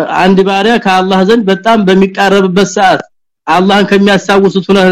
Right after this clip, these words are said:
ለመገኘት ከፈለክ አንተ በዛ ሰዓት አስታዋሽ ሁን፣ ሰጋጅ ሁን ማለት ነው።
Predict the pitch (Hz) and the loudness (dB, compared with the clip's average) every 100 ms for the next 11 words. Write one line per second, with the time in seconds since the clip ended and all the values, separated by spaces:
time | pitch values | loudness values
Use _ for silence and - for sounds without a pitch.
0 | 185 170 190 196 190 196 156 202 190 226 | 2 2 2 2 0 -2 -2 -2 0 0
1 | 277 330 330 _ _ _ _ _ - 165 | 0 -2 -6 _ _ _ _ _ -4 0
2 | 185 190 196 185 170 170 185 175 175 165 | 2 2 2 2 2 0 0 0 -2 -2
3 | 170 160 156 156 151 135 123 _ _ _ | 0 0 0 0 0 -2 -8 _ _ _
4 | _ _ - 175 165 156 143 147 190 220 | _ _ -4 0 0 0 0 2 2 0
5 | 131 120 | -2 -4